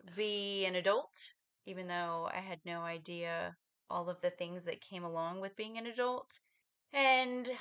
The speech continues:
I ended up moving out right before graduation, but I was seventeen years old, so lived it up for a few years. Ended up finding out that I had a tiny human growing in my belly.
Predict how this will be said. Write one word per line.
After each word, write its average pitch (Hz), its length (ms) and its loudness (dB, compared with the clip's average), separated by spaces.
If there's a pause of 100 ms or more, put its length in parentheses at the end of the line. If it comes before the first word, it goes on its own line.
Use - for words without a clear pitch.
(100)
I 262 120 6
ended 285 220 2
up 285 140 4
moving 285 400 2
out 247 360 6
right 220 160 10
before 277 280 2
graduation, 226 800 6
but 208 100 6
I 208 100 6
was 214 200 2
seventeen 185 440 0
years 180 220 -2
old, 175 440 2
so 202 640 6 (400)
lived 277 440 4
it 233 120 4
up 170 240 6
for 180 800 6
a 196 80 0
few 220 240 -2
years. 180 520 4 (520)
Ended 190 320 0
up 185 240 6 (100)
finding 185 340 0
out 180 300 0
that 190 80 2
I 190 140 0
had 190 480 2
a 185 560 2
tiny 208 260 0
human 226 540 -2
growing 202 320 6
in 247 80 0
my 302 100 2
belly. 269 420 4